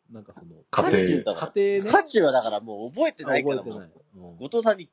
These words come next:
Speaker 3: い-、言ってもらうしかない。
Speaker 1: うん。その、前夜祭でのイサムさん。まあでもあの、断片的にいろんなこう、切り取った動画やら画像をは-、こう、拝見するに、
Speaker 2: はい。
Speaker 1: まあ、お決まりになられてる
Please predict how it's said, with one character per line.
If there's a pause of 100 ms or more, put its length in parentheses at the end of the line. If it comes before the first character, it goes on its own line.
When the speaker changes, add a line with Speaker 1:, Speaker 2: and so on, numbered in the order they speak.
Speaker 3:
い-、
言
っ
て
も
ら
う
し
か
な
い。
Speaker 1:
う
ん。 (560)
そ
の、 (480)
前
夜
祭
で
の (220)
イ
サ
ム
さ
ん。 (240)
ま
あ
で
も
あ
の、 (160)
断
片
的
に
い
ろ
ん
な
こ
う、
切
り
取
っ
た (500)
動
画
や
ら
画
像
を
は-、 (400)
こ
う、 (600)
拝 (180)
見
す
る
に、 (600)
Speaker 2:
は
い。 (360)
Speaker 1:
ま
あ、
お
決
ま
り
に
な
ら
れ
て
る